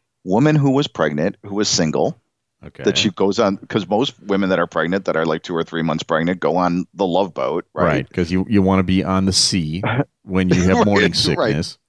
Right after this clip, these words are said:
Speaker 1: Right, exactly. Uh, and she meets a guy, and then she has to tell the guy, you know, they fall in love, and then she has to tell the guy, obviously, that, you know, she's pregnant. And, uh, the doctor, Bernie Kopel,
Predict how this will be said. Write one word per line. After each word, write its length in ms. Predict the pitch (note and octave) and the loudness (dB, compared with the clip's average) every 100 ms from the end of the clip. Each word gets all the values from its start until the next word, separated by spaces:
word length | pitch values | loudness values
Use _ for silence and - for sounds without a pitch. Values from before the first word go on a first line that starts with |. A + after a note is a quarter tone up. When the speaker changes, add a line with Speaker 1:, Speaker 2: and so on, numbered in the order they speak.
| _ - | _ -2
Speaker 1:
Right, 240 | F#3+ D3+ | 0 2
exactly. 560 | - F3 G3 A3 C#3 G2 - - - - | 0 0 2 2 2 -2 -4 -16 -20 -2
Uh, 260 | C3+ B2+ A#2+ - _ - | 2 4 2 -2 _ -4
and 240 | D3 C#3+ | 0 0
she 140 | - C3 | -2 -2
meets 280 | A#2+ B2 | -2 -2
a 60 | D#3 | -4
guy, 680 | B2+ G2+ F2 E2+ E2+ F#2 A#2 - | 0 2 2 2 0 -2 -4 -6
and 200 | G#2 G#2 | -6 -4
then 160 | G2 G2 | -4 -4
she 260 | - G#2 | -4 0
has 240 | G#2+ G2+ - | 0 0 -2
to 120 | A2+ | -8
tell 460 | - A2 G2 F#2+ G2+ | -2 2 4 2 0
the 140 | G#2 | -2
guy, 380 | F2+ E2+ F2 F2+ | 0 2 2 2
you 160 | B2 | 0
know, 80 | A#2+ | -2
they 160 | E2+ F2+ | -2 -4
fall 340 | - G2+ A#2 | -2 0 2
in 80 | C#3 | 2
love, 360 | C3 F#2+ F#2+ G2 | 2 4 4 2
and 80 | F#2 | -2
then 80 | |
she 140 | D#2+ D#2+ | -2 -2
has 160 | D#2 | -2
to 60 | - | -4
tell 220 | - F2+ | -2 0
the 100 | G2 | 2
guy, 280 | G2+ F#2+ F#2 | 2 2 4
obviously, 800 | F2 E2+ F2 F2+ F2+ F2+ F#2+ G2 - _ _ _ F#2+ | 2 2 -2 -2 0 2 2 -2 -6 _ _ _ -2
that, 320 | F2 F2 - | 2 2 -2
you 80 | F#2 | -10
know, 100 | D2+ | -10
she's 260 | - F#2 F#2+ | -8 -8 -6
pregnant. 400 | F2+ E2 G2+ G#2+ | -2 0 -2 -2
And, 320 | G2+ F#2 F#2 | -2 0 0
uh, 300 | F2 D#2+ D2+ - _ - | 2 2 0 -2 _ -6
the 100 | G#2+ | -2
doctor, 440 | G2+ F#2 - B2 | 2 0 0 -4
Bernie 460 | A#2 G#2+ A2 G#2+ G#2+ - | -2 -2 0 -2 -4 -6
Kopel, 320 | B2 - A3+ | -8 -4 -6